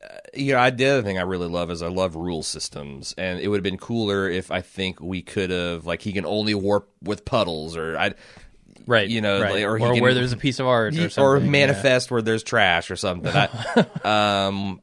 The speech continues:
Speaker 1: I, I, I wish I had more of that to chew on, because I think that's
Speaker 2: Yeah.
Speaker 1: what sets the really cool Monsters of the Week apart. But, um,
Speaker 2: I th-
Speaker 1: still.
Speaker 2: I think he can turn into his own art, like his own painting.
Speaker 1: It does seem like he can either pop in, p-,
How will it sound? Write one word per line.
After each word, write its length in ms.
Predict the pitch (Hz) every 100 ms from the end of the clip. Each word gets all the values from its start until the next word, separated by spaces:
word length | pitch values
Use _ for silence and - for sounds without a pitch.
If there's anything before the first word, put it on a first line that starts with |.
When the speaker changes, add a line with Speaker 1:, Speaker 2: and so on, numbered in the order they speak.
| -
Speaker 1:
I, 260 | 117 110
I, 80 | 123
I 300 | 113 117 113
wish 440 | 107 104 117 143 147
I 80 | 139
had 160 | 135
more 180 | 123 127
of 60 | 120
that 160 | 117
to 80 | 104
chew 360 | - - 120 120
on, 280 | 117 120
because 220 | 110 98 92
I 40 |
think 220 | - 98
that's 180 | 101 98
Speaker 2:
Yeah. 60 | 101
Speaker 1:
what 160 | 87
sets 340 | - 98 90 -
the 80 |
really 220 | 92 92 87
cool 180 | 98
Monsters 320 | 87 87 - 87
of 40 |
the 60 | 82
Week 200 | 85 80
apart. 360 | - 90 101 -
But, 360 | 180 165 160 - _ _ _ -
um, 640 | 131 135 131 131 127 127 -
Speaker 2:
I 60 | 147
th- 60 |
Speaker 1:
still. 400 | 262 139 98 113 - _ -
Speaker 2:
I 60 |
think 200 | - 170
he 100 | 185
can 200 | 175 139
turn 320 | 123 - 147 135
into 720 | 147 170 190 - 220 226 233
his 240 | - 214
own 280 | 208 214 214 -
art, 320 | 196 220 240
like 160 | 147
his 140 | 139 143
own 320 | 156 160 160
painting. 560 | - 175 180 202 208 202 _ _
Speaker 1:
It 160 | 156 143
does 260 | 208 220
seem 240 | - 185 170
like 220 | 139 127
he 160 | 131
can 260 | 120 123 113 101
either 800 | 113 117 107 107 104 98 95 - _
pop 360 | - 135 131
in, 360 | 117 120 110 65
p-, 200 | -